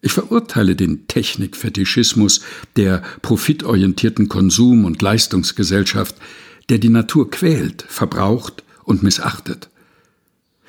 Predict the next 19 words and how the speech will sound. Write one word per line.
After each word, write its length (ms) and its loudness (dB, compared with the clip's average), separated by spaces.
Aber 280 2
wie 120 4
soll 240 2
ich 160 0
meinen 320 4
kleinen 400 4
Mädchen 440 2
dieses 400 2
komplexe 680 -2
Thema 520 -2
aufzeigen? 720 -6
Heute, 440 -2
an 120 2
diesem 220 2
Frühlingstag, 760 2
helfen 500 2
mir 160 4
die 120 2
Bienen. 520 -6